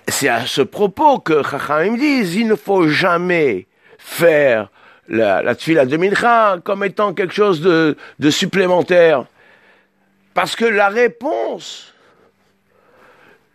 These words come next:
n'est obtenue qu'à la tfila de Mincha. C'est-à-dire qu'on prie, on prie Shachrit. Et après, on va faire Mincha le soir.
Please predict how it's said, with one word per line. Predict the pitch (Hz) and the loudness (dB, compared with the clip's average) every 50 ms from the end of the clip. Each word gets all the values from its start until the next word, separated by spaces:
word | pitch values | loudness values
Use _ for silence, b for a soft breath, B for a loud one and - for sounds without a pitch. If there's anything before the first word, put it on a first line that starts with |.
| b b | b b
n'est | 131 196 262 | 2 4 4
obtenue | 294 302 277 - - 269 262 277 285 | 4 4 2 2 0 0 2 2 0
qu'à | - - 220 | 0 2 2
la | 196 185 | 2 2
tfila | - - 175 175 160 147 | 0 -2 -4 -4 -4 -4
de | 127 120 | -4 -6
Mincha. | 117 117 98 - - - - _ _ _ _ _ _ _ _ - | -10 -10 -14 -16 -20 -20 -20 _ _ _ _ _ _ _ _ -12
C'est-à-dire | - 127 185 175 170 156 135 - - 110 | -6 0 0 2 4 2 2 0 -2 -10
qu'on | - - 160 151 | -6 -2 -2 0
prie, | - - - 147 139 131 - - - - | 0 2 2 2 2 2 0 -2 -8 -4
on | - 127 107 | -4 -2 -2
prie | - 151 - | 0 -2 0
Shachrit. | - 202 - - - - 208 - - - _ _ _ _ _ _ _ _ _ B B B B B B B B B B B B B B B B B B _ _ _ _ _ _ _ _ _ _ _ _ _ _ _ _ _ _ _ _ _ _ _ _ _ - | 0 0 0 0 0 0 0 -2 -4 -12 _ _ _ _ _ _ _ _ _ B B B B B B B B B B B B B B B B B B _ _ _ _ _ _ _ _ _ _ _ _ _ _ _ _ _ _ _ _ _ _ _ _ _ -4
Et | 143 | -4
après, | 143 117 - 185 220 226 | -2 -2 -2 0 0 0
on | 196 160 | 0 -2
va | 151 160 147 | -2 -4 -4
faire | - 175 190 170 170 | -2 -2 -2 -2 -2
Mincha | 190 196 170 - 220 214 | -4 -6 -8 -4 -4 -2
le | 226 220 | -2 -2
soir. | - 254 254 247 202 135 82 - _ | -4 -2 -2 0 0 -2 -4 -8 _